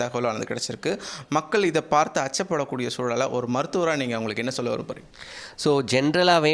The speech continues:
Speaker 2: வந்து கேன்சர் அப்படின்னு சொன்னோடனே உடனே அச்சப்பட தேவையில்லை. So, overall-ஆ அந்த கேன்சர் இன்சிடென்ஸுங்கிறது இன்க்ரீஸ் ஆயிட்டே தான் இருக்கு. But நம்ம ஆரம்ப கட்டத்துல அந்த ரெகுலர் ஸ்கிரீனிங்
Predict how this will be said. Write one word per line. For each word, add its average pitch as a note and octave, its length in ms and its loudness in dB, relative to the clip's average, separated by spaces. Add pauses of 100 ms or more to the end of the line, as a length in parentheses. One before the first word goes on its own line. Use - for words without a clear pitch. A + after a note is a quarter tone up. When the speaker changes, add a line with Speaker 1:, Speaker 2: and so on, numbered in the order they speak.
(100)
Speaker 2:
வந்து C3 200 4 (100)
கேன்சர் B2 540 2
அப்படின்னு B2 340 0
சொன்னோடனே A2+ 340 2 (100)
உடனே A#2+ 300 2
அச்சப்பட G#2+ 360 0 (120)
தேவையில்லை. F#2 420 -2 (420)
So, B2+ 60 2 (200)
overall-ஆ C#3+ 420 4 (140)
அந்த A2 260 -2
கேன்சர் C#3 440 0
இன்சிடென்ஸுங்கிறது C#3+ 800 0 (400)
இன்க்ரீஸ் D3+ 400 0
ஆயிட்டே A#2+ 260 0 (120)
தான் C#3+ 140 0 (120)
இருக்கு. - 260 -2 (400)
But C#3+ 100 0 (120)
நம்ம B2 200 2 (240)
ஆரம்ப D#3 300 2
கட்டத்துல D3+ 340 0
அந்த A#2+ 80 4 (120)
ரெகுலர் E3+ 420 2
ஸ்கிரீனிங் E3+ 520 2